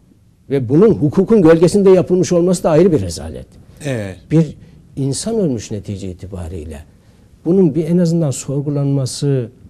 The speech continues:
Speaker 1: bir iddianameye bağlanması gerektiğine ilişkin, dava açılması gerektiğine ilişkin bir kararın insana saygı gereği alınması lazım. Bunu almak lüzumunu bile duymuyor. Ve bunu yapan da jüri.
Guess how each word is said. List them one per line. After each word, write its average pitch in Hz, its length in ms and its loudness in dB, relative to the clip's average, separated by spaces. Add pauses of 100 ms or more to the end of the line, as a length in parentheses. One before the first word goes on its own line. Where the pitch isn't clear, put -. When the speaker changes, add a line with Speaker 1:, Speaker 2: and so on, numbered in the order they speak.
(260)
Speaker 1:
bir 131 200 -6
iddianameye 139 840 0
bağlanması 139 560 0
gerektiğine 143 540 2
ilişkin, 143 580 2 (340)
dava 151 260 6
açılması 165 500 2
gerektiğine 131 540 0
ilişkin 175 600 2 (800)
bir 139 140 -2
kararın 160 600 4 (480)
insana 160 460 6
saygı 151 440 2
gereği 131 540 6 (1160)
alınması 147 520 4
lazım. 143 320 -2 (360)
Bunu 156 160 0
almak 175 340 2
lüzumunu 170 400 0
bile 101 220 -4
duymuyor. 64 480 -14 (600)
Ve 139 200 -4
bunu 143 140 4
yapan 208 320 2
da 165 60 6
jüri. 123 380 2